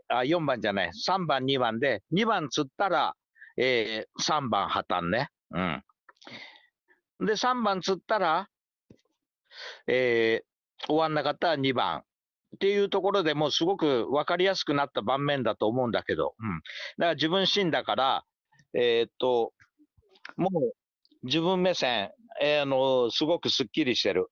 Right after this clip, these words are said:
うん。七番が、えー、黒出てるから二、三ね。うん。で、二番が、えー、強靭が誤爆したっていうところ。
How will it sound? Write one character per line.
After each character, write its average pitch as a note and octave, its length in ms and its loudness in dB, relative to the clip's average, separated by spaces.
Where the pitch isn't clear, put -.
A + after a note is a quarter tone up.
う A2+ 40 -2
ん。 F2+ 200 0
七 E3 300 0
番 D3 220 0
が、 D#3+ 260 0
え G#2+ 420 4
ー、 - 60 -4
黒 C#3+ 260 0
出 C3 160 0
て A#2 140 0
る G#2 100 2
か C#3+ 120 -2
ら A2 180 0
二、 G2 240 0
三 F#2 240 -2
ね。 A#2 180 -2
う F2+ 80 -4
ん。 E2 120 -4
で、 D3 140 0
二 D#3+ 160 0
番 B2+ 220 0
が、 C3+ 260 0
え F#2 440 2
ー、 - 80 -20
強 C3 200 2
靭 A2 220 0
が A2+ 240 0
誤 A2 180 -2
爆 B2 260 -4
し - 120 -2
た D3 140 0
っ - 20 -18
て - 160 -4
い F2 80 4
う D#2+ 40 0
と E2+ 120 -2
こ E2+ 100 0
ろ。 G#2 200 -2